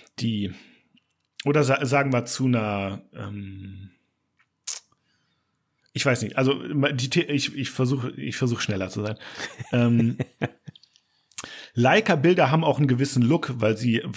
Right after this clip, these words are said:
Speaker 1: weil sie hauptsächlich von Personen geschossen wurden, die finanziell sich in einem anderen Milieu, in einer anderen Klasse, in einem anderen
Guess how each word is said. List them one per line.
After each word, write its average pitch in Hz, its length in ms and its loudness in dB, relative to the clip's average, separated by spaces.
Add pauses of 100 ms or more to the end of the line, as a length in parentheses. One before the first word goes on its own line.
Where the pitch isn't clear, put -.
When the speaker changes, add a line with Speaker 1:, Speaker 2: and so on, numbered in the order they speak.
Speaker 1:
weil 113 240 -2
sie 113 120 -2
hauptsächlich 127 840 -2 (120)
von 123 440 -2 (140)
Personen 147 960 2 (500)
geschossen 123 640 0
wurden, 107 540 2 (840)
die 107 720 0 (1300)
finanziell 135 920 2 (540)
sich 123 280 -2
in 139 80 2
einem 117 100 2
anderen 117 360 2
Milieu, 110 440 4
in 110 200 0
einer 107 80 0
anderen 104 440 0
Klasse, 117 420 -2
in 110 200 -2
einem 101 120 -2
anderen 98 540 -2